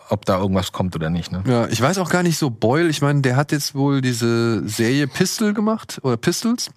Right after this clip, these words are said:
Speaker 2: über die Sex Pistols für
Speaker 1: Ist ein bisschen, ist
Speaker 2: Nicht?
Speaker 1: okay, kann man sich mal angucken, aber ich hab gemerkt, ich hab, glaub ich, vier Folgen geguckt und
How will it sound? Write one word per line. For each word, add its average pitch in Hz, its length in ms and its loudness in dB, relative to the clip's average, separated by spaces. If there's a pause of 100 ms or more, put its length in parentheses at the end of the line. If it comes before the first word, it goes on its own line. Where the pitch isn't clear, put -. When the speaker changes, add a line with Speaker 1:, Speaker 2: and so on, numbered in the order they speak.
Speaker 2:
über 117 140 2
die 110 60 2
Sex 151 240 -2
Pistols 190 380 0
für 135 120 -2
Speaker 1:
Ist 127 120 2
ein 113 60 -2
bisschen, 110 460 -2 (1300)
ist - 80 -4
Speaker 2:
Nicht? 139 120 2
Speaker 1:
okay, 147 140 2
kann 147 160 2
man 139 100 2
sich 123 140 -4
mal 131 100 2
angucken, 175 460 2
aber 131 180 4
ich 127 80 -2
hab - 120 -8
gemerkt, 135 320 2
ich - 60 -8
hab, - 60 -12
glaub 120 160 2
ich, - 80 0
vier 139 160 0
Folgen 156 240 2
geguckt 170 400 -2
und 117 340 -4